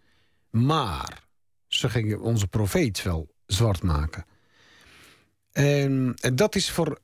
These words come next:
mm, de, de, de, de gemeenschap, die daar, het is pro-, is heilig. Hè, en als iets heilig is, dan moet je van afblijven. Zoals hier voor, ehm,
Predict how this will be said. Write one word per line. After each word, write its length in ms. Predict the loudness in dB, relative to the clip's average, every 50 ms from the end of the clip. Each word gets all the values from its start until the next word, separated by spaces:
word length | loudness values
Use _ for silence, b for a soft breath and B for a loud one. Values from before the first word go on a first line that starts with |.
| _ -6
mm, 240 | -4 -4 -4 -4 -6
de, 340 | -4 -2 0 0 2 0 0
de, 140 | 0 0 0
de, 140 | 0 0 -2 -4 -6 -12 _ _ -8
de 120 | -2 -2 0
gemeenschap, 640 | 2 2 2 4 2 2 0 0 -2 -2 -2 -4 _
die 160 | -6 -4 -2 0
daar, 140 | 0 0 0 -2 -4 -2
het 200 | -2 0 2 0
is 140 | 0 0 -2 -8 -10 -14 -4
pro-, 140 | -2 -2 0
is 360 | 2 0 0 2 0 0 2
heilig. 720 | 2 2 2 2 0 -2 -4 -4 -4 -4 -4 -6 -10 -16 _ _ _ _ _ _ -6
Hè, 220 | -2 -2 0 0
en 120 | 0 0 0
als 240 | 0 0 0 2 0
iets 160 | 0 2 2
heilig 360 | 2 4 4 2 2 0 0
is, 100 | -2 -2
dan 100 | 0 0
moet 100 | 0 0
je 60 | 0
van 140 | -2 -2 -2
afblijven. 560 | 0 -2 -2 -2 -2 -2 0 0 0 0 2
Zoals 320 | 2 2 2 0 -2 -2 -2
hier 360 | 0 2 2 0 -2 -4 B B B B B B B B B B
voor, 320 | -2 -2 -2 -2 -2 -8 _ _ _ _
ehm, 800 | 0 2 2 4 4 2 2 2 2 2 2 2 0 0 -2